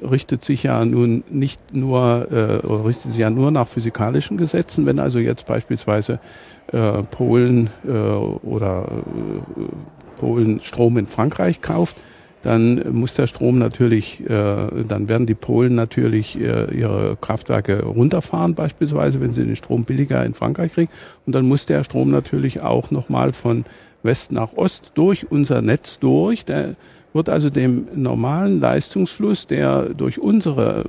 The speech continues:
Verbraucher und unsere Kraftwerke erzeugt wird, nochmal ein, ähm, vom Handel geprägter Stromfluss überlagert. Und das ist natürlich auch gewollt. Und nun, äh, hat ja ein solches Übertragungsnetz nur eine begrenzte Übertragungsfähigkeit.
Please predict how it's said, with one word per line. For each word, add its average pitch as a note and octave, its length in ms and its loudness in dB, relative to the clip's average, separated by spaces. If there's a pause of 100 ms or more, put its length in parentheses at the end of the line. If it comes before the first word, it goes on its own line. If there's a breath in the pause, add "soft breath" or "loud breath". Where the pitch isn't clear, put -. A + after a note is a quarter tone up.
Verbraucher E3+ 720 -2
und E3 180 0
unsere F3+ 360 -2
Kraftwerke E3 680 -4
erzeugt C#3+ 500 -4
wird, D#3 140 -2 (340 loud breath)
nochmal E3+ 460 2
ein, D3 600 0
ähm, C#3+ 440 -2 (280)
vom B2 280 -2
Handel D3+ 380 4
geprägter C3+ 840 -2 (320 soft breath)
Stromfluss D3+ 640 0
überlagert. A2+ 800 0
Und A2+ 340 -4
das C3 160 -2
ist D#3 120 -6
natürlich C#3 360 -2
auch B2+ 220 -4
gewollt. A#2+ 580 0 (380 loud breath)
Und C#3+ 240 2
nun, E3 360 4
äh, D3 340 0
hat C#3+ 200 0
ja D3+ 120 0
ein B2+ 160 0
solches D3 340 -2
Übertragungsnetz C#3+ 880 -2
nur C#3+ 160 0
eine D3 160 0
begrenzte - 560 -4
Übertragungsfähigkeit. C3 1500 0